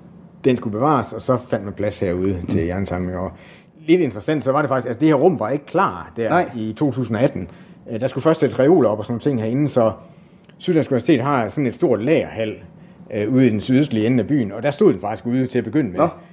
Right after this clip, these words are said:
Speaker 1: I sådan nogle pallekasser, ligesom dem her, vi har stående heroppe, sådan nogle trækasser, øh, som den havde været transporteret i. Så, så har de simpelthen
Speaker 2: Mm.
Speaker 1: sat den derind, så der stod den ude i et halvt års tid, øh, indtil det her det blev færdigt, og så blev den flyttet herind.
Speaker 2: Kræver det nogle specielle forhold at opbevare sådan en?
Speaker 1: Altså, nu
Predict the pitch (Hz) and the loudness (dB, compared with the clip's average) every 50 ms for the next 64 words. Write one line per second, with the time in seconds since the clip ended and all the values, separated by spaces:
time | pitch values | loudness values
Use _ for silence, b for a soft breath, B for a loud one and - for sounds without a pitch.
0 | B B - - 135 127 107 - 139 143 165 160 - - 107 104 104 117 123 135 | B B -8 -6 -4 -4 -4 -2 0 2 2 2 0 -2 -6 -4 -4 -2 -4 -2
1 | 127 131 120 127 135 135 135 127 107 98 92 92 98 98 113 101 110 110 107 - | -2 2 2 2 4 4 4 4 2 2 0 -4 -8 -10 -8 -6 -4 -4 -2 2
2 | 143 139 135 123 123 120 120 127 127 - 139 127 117 123 139 170 160 - 117 107 | 2 4 4 4 4 4 4 2 2 0 -4 -4 -4 -4 -4 -6 -4 -4 -6 -6
3 | - 95 87 - B B B B B B B B B B B B - - - 123 | -8 -10 -14 -14 B B B B B B B B B B B B -20 -16 -6 -2
4 | 117 107 104 104 104 104 104 104 104 113 - 123 123 120 123 117 120 113 113 - | -2 -2 -2 -2 -4 -4 -6 -6 -8 -6 -2 0 2 2 2 2 0 -2 -4 -4
5 | 120 110 - - - 165 135 113 104 98 120 - 156 147 131 123 156 151 131 135 | -6 -10 -10 -4 0 0 0 0 0 -4 -2 0 0 0 0 0 -2 -2 -2 0
6 | 139 127 113 120 123 123 127 131 143 143 123 95 104 117 139 135 - 185 175 147 | -2 -2 -4 0 2 2 4 4 2 0 -4 -6 -6 -6 -6 -2 2 4 4 4
7 | 113 117 127 147 151 127 104 98 104 117 110 98 - - 160 165 147 - B B | 4 2 2 2 2 2 2 0 0 -2 -2 -2 -2 2 4 4 4 2 B B
8 | B B B B B B B - 117 110 104 117 127 131 - 117 113 123 123 127 | B B B B B B B -8 -4 -4 -2 0 -2 -2 -2 2 4 4 4 4
9 | 113 113 110 104 - - 117 120 127 107 85 78 85 95 - 117 110 101 113 101 | 2 0 -4 -6 -2 0 2 2 2 0 -2 -6 -10 -8 -6 -6 -4 -4 -4 -6
10 | - 104 - 113 104 101 101 110 107 104 104 113 170 202 208 175 123 104 104 101 | -6 -4 -4 -4 -2 -2 0 0 0 2 2 4 4 4 4 2 0 -4 -6 -8
11 | - - 98 - - 123 110 104 - 123 127 131 131 113 104 98 - - 95 95 | -10 -12 -10 -4 -2 -2 -2 0 2 2 4 4 4 2 0 0 -2 -4 -4 -4
12 | 92 87 - - - 110 - - 101 101 98 95 95 - 107 107 104 98 95 95 | -4 -6 -4 -2 -2 -2 -2 -2 0 2 2 2 2 -2 -2 -2 -2 -2 -4 -6
13 | - - - 131 120 - 139 131 131 127 117 - 165 190 185 170 170 185 202 196 | -10 -4 -4 -4 0 2 2 2 2 2 0 -4 -10 -6 -2 2 4 4 4 4
14 | 180 | 0